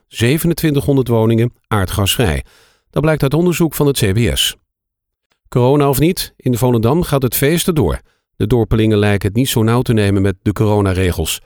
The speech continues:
Massale bijeenkomsten buiten en de zitjes, zoals de huisfeesten in het Volendams heten, zorgen voor kopzorgen bij jongere werkers en boa's. Dat schrijft het Noord-Hollands Dagblad.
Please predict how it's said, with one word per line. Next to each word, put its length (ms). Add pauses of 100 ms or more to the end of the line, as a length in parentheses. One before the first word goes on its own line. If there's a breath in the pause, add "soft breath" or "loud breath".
(300)
Massale 440
bijeenkomsten 880
buiten 560
en 280
de 180
zitjes, 420
zoals 280
de 60
huisfeesten 600
in 60
het 120
Volendams 520
heten, 360 (320 loud breath)
zorgen 360
voor 220
kopzorgen 560
bij 160
jongere 320
werkers 420
en 140
boa's. 500 (440 soft breath)
Dat 160
schrijft 240
het 120
Noord-Hollands 460
Dagblad. 400